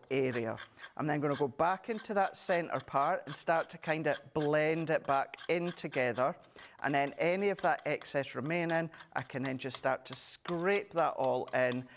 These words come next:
I don't need to decant any excess back in. And then one of the main things is, please put back the lids straight away. Now we've got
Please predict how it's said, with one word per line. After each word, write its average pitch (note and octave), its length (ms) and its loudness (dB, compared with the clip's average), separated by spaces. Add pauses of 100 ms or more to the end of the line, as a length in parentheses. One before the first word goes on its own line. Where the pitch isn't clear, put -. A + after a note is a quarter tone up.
(160)
I B2 80 -2 (160)
don't G3 340 4
need E3 140 -8
to C#3+ 140 -8 (200)
decant B2+ 460 -2
any B2+ 240 -4
excess A#2+ 400 -6
back B2 340 -4
in. B2 240 -4 (300)
And A#2 100 -8
then A#2+ 120 -4
one C3 120 -2
of B2+ 80 -4
the B2+ 60 -2
main D#3 240 -2
things C3 320 -4
is, A#2+ 240 -4 (400)
please C3 460 -6
put - 280 -10
back - 380 -4
the B2 160 -8
lids A#2+ 480 -6
straight C#3 680 -2
away. A#2+ 420 -4 (640)
Now D#3+ 340 2
we've F3+ 260 0
got C#3 300 2